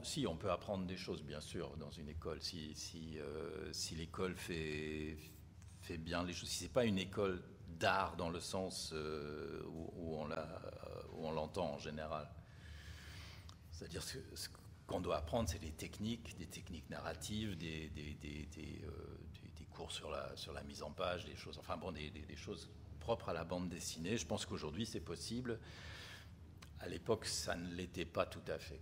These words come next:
quoi. C'était pas encore tout à fait au point, quoi.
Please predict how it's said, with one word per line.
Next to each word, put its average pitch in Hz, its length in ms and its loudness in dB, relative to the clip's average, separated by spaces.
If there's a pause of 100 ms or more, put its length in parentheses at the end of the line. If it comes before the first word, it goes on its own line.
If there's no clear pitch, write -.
quoi. 85 140 -10
C'était - 340 -8
pas - 180 -6
encore 78 460 -2 (160)
tout 82 160 -8
à 80 60 2
fait - 140 -4
au 76 140 0
point, - 360 -4
quoi. - 140 -8